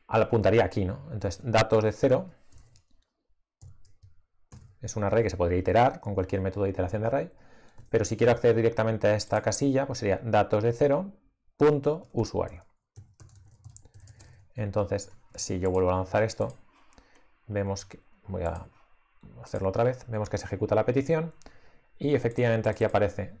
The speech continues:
tengo el dato correspondiente a este campo. Entonces vemos que hemos hecho dos cosas. Hemos lanzado una petición con fetch.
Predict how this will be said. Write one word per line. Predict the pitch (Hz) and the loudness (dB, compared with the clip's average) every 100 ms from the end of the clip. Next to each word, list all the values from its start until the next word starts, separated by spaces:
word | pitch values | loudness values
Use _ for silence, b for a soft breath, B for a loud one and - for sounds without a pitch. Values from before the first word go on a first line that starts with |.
| - | -8
tengo | 117 110 107 - | -4 -2 -4 -6
el | 107 101 | -4 0
dato | 98 92 87 - - - - | 0 0 -8 -10 -20 -20 -12
correspondiente | - 107 - 90 85 82 90 - | -4 -4 -4 -6 -6 -6 -10 -6
a | 101 | -6
este | 92 - | -4 -6
campo. | 85 80 - - _ _ _ - | -6 -8 -12 -20 _ _ _ -18
Entonces | 165 - _ _ _ _ _ _ - - - 143 165 | -18 -18 _ _ _ _ _ _ -20 -12 0 4 4
vemos | 170 | 2
que | - 151 - - | 4 2 2 -12
hemos | - 123 139 | -4 -2 -2
hecho | - 143 | 2 4
dos | 120 | 4
cosas. | - 98 90 | 2 -2 0
Hemos | 117 120 | -2 2
lanzado | 120 107 139 127 98 - - - | 2 2 4 4 4 0 -20 -6
una | 117 110 | -2 0
petición | 104 104 101 131 156 | 0 -2 0 0 0
con | 120 | -2
fetch. | 120 190 - - | 2 2 2 -16